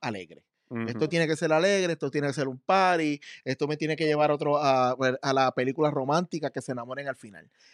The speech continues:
Speaker 1: Eh, pero sentir esa, ser vulnerable en un momento donde,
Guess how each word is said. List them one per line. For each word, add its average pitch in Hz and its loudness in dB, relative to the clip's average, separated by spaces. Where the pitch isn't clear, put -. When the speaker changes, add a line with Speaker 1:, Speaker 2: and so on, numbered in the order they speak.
Speaker 1:
Eh, 170 8
pero 165 10
sentir 165 0
esa, 220 6
ser 170 4
vulnerable 180 6
en 135 -2
un 151 0
momento 196 0
donde, 180 2